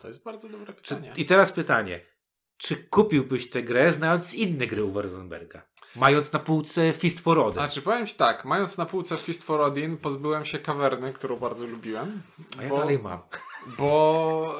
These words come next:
Speaker 1: Fist for Odin to jest, e, euro ostateczne i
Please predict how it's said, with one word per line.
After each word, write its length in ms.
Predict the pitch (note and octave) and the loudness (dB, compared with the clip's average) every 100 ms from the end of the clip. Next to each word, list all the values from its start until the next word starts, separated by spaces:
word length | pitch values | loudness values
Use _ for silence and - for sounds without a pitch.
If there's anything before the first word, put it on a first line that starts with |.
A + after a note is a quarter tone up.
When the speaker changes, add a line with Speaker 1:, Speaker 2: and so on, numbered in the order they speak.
| D#3 | -8
Speaker 1:
Fist 280 | - E3+ - | -6 -6 -2
for 160 | E3 | 2
Odin 260 | E3+ D#3+ D#3 | 2 2 -2
to 120 | D#3+ | 2
jest, 380 | D#3 D3 - - | 2 2 -2 -2
e, 320 | C#3 C#3 B2 | 0 2 0
euro 480 | D3 D3 C#3 C#3 C3+ | -2 -2 0 0 0
ostateczne 800 | C3+ C#3 C3+ C3+ - D3 D#3 E3 | -2 -4 -4 -4 -4 -8 -8 -8
i 720 | - D3+ D3 D3 D3+ D3+ D#3+ | -8 -10 -10 -10 -12 -12 -16